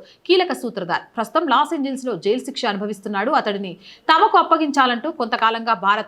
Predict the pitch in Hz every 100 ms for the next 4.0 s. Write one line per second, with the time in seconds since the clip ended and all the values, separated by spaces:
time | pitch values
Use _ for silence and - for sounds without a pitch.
0 | - 190 190 196 202 294 262 247 226 233
1 | 294 381 302 262 330 359 233 220 254 247
2 | 196 196 196 - 208 208 185 226 262 254
3 | 226 214 208 196 190 - 196 202 269